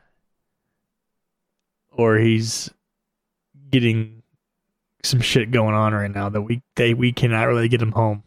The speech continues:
which I, it's a, definitely a possibility. However, I think that, like you said before,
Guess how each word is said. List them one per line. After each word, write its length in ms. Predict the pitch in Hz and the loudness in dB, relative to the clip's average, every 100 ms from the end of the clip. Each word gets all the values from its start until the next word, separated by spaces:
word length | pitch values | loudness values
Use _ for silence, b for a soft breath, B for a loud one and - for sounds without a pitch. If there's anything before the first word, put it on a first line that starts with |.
| - | 0
which 340 | 156 180 - | 2 2 2
I, 200 | 147 143 | -2 0
it's 220 | 143 151 156 | 0 0 -4
a, 40 | - - | -8 -2
definitely 300 | 120 123 139 | 0 2 2
a 40 | |
possibility. 720 | 135 151 147 127 110 110 110 - _ _ _ _ _ _ - | 4 2 2 0 -2 0 -6 -8 _ _ _ _ _ _ 0
However, 640 | 156 165 170 139 131 - | 4 4 4 4 0 0
I 120 | 147 147 | 0 2
think 300 | 180 156 - _ _ _ _ _ _ _ _ _ _ _ _ _ _ _ _ 143 | 2 0 -4 _ _ _ _ _ _ _ _ _ _ _ _ _ _ _ _ _
that, 360 | 123 110 110 - _ _ _ _ _ _ _ _ _ _ _ _ _ _ - | 2 2 0 -2 _ _ _ _ _ _ _ _ _ _ _ _ _ _ -2
like 220 | 147 190 220 | 0 0 -2
you 60 | |
said 240 | 190 202 160 | -2 -2 -2
before, 480 | 127 - 104 87 | -4 0 2 2